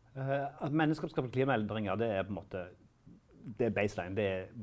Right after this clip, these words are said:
gitt. Altså, det går vi ikke inn og, eh, diskutere engang. Eh, så, så må vi som industri gjøre det vi kan for å drive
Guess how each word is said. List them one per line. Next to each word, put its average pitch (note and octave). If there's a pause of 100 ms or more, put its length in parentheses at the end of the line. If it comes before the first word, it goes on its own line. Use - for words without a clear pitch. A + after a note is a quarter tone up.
(140)
gitt. G#2+
Altså, G#2
det A2 (560)
går A2
vi G#2+
ikke G2+
inn G2+
og, F2+ (140)
eh, F#3+ (120)
diskutere A2
engang. G2+ (300)
Eh, A#2
så, D3
så D3
må C3
vi B2
som A#2+
industri G#2+ (880)
gjøre G#2+
det G#2
vi G#2
kan G2 (240)
for G2 (180)
å F#2+ (800)
drive G2+